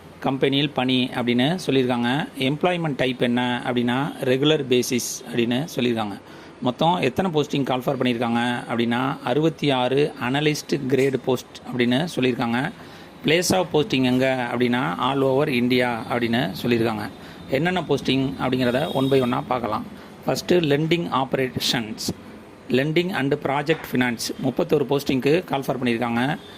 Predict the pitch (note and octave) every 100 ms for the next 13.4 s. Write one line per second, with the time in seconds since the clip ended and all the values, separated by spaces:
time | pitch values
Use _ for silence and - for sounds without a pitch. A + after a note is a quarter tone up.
0 | - - - D3+ C3+ F3 D#3+ E3+ F3 C#3+
1 | E3 F3 F3 C#3+ C3+ C#3+ A#2+ - - C#3
2 | D3 D3+ D#3 - D#3 D3 D3 C3+ C#3 C3
3 | B2 A2+ A2+ A#2 C#3 - - - - -
4 | - D#3+ E3+ E3+ F3+ - - - - -
5 | - B2+ F3 D#3 D3 C#3+ - - D#3 D3+
6 | D#3 - D3+ C3+ B2 C3 B2 B2 A#2 A#2+
7 | A#2+ D3 - - - - - - - -
8 | - D#3+ E3 F#3+ F#3+ C#3 D#3+ F3 - E3
9 | E3 - C#3+ D3+ F3 - - - - C#3+
10 | B2+ - C#3 D3 D3 D3+ D#3+ D3 C#3+ C3+
11 | B2+ B2 A#2 A2+ A#2 C3+ D#3 - - -
12 | - - - - E3 D#3 - F#3+ G3+ -
13 | D3+ E3 D#3 A#2+